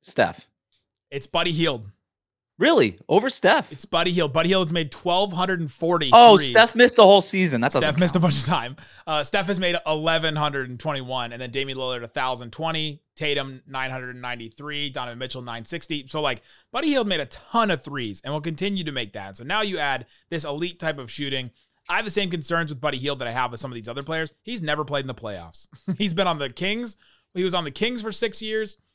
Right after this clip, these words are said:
Speaker 2: He was on the Pelicans for, like, ha-, uh, half a day, and then he was on, uh, he was on the, the Pacers when they hadn't
Speaker 1: Yeah.
Speaker 2: made the playoffs yet. And so I'm interested to see, especially his defense.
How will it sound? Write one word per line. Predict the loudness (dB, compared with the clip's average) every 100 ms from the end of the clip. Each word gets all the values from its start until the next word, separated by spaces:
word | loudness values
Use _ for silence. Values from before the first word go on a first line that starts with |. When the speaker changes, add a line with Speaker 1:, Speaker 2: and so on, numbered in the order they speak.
| _ -12
Speaker 2:
He | -10
was |
on | -6
the | -2
Pelicans | -2 -2 -4
for, | -4
like, | -4 -4
ha-, | -4 -4 -4
uh, | -4
half | -2 -4
a |
day, | -4 -2 -2 -2
and | -6
then | -6 -4
he | -2
was | -2
on, | -2 -2 -4 -14 _ _ -14
uh, | -8 -6 -6 -10 -14
he | -8
was | -8 -6
on | -8 -6
the, | -8 -8
the |
Pacers | -10 -6 -4 -6 -10 -10
when | -10
they | -10
hadn't | -6 -4 0
Speaker 1:
Yeah. | -2
Speaker 2:
made | -4
the |
playoffs | -10 -12 -12
yet. | -16 -16
And | -10
so | -10 -10 _ _ -10
I'm | -6
interested | -4 -4 -6
to | -6
see, | -6 -6
especially | -4 -4 -2 0
his | -2 -2
defense. | -6 -4 -4 -6 -8